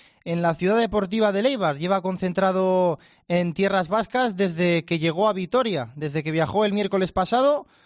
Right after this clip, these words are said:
Terminó el partido en Mendizorroza, hicieron noche en Donosti y desde entonces viene concentrándose en Guipúzcoa el equipo de Borja Jiménez antes del partido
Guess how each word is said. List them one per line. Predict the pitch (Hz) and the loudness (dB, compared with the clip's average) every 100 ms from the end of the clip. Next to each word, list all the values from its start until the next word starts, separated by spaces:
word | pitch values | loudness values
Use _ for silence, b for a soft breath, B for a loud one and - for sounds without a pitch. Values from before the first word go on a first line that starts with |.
| b b | b b
Terminó | - 143 165 | -10 -4 0
el | 226 | 0
partido | 214 190 208 | 0 0 -2
en | 196 | -2
Mendizorroza, | 190 185 190 226 262 269 277 269 | -2 -2 0 2 2 2 2 0
hicieron | 165 147 214 208 | -6 -2 0 0
noche | 202 196 190 | 0 0 0
en | |
Donosti | 180 208 254 - 285 269 B B - | 0 0 0 -2 -4 -6 B B -4
y | 160 | -2
desde | 165 151 | 0 -2
entonces | 160 208 220 247 247 - | -2 -2 0 0 -2 -6
viene | 160 202 220 | -4 -2 0
concentrándose | 196 190 185 180 208 190 - 185 185 160 B B _ | 0 -2 -2 0 0 0 0 0 0 -2 B B _
en | 190 190 | -2 0
Guipúzcoa | 180 214 208 196 190 175 - | 0 0 0 2 2 2 0
el | 190 | 0
equipo | 185 233 202 202 | 0 0 0 2
de | 190 | 2
Borja | 185 185 180 | 2 0 -2
Jiménez | 165 185 269 208 - - | -2 0 2 0 -2 -4
antes | 175 196 170 190 196 175 - | -2 -2 -2 0 0 -2 -8
del | 170 180 247 | -4 0 0
partido | 220 202 165 226 254 269 | 2 -2 -2 -2 0 0